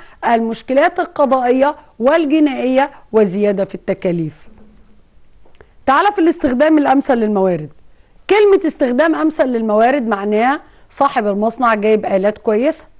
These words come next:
وبالتالي العمال لن يصابوا بأي نوع من أنواع الأمراض. صاحب المصنع بيتجنب إهدار الوقت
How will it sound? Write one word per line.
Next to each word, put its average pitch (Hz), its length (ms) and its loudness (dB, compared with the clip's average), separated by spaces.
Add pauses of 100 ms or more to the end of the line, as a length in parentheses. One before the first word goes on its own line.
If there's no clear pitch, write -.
(320)
وبالتالي 220 720 0 (420)
العمال 214 640 -2
لن 240 200 -2
يصابوا 208 380 -6
بأي 202 260 -6
نوع 214 160 -8
من 202 120 -8
أنواع 190 260 -6
الأمراض. 185 460 -4 (640)
صاحب 311 360 -4
المصنع 214 600 -4 (360)
بيتجنب 220 600 0
إهدار 220 380 -2
الوقت 202 380 -2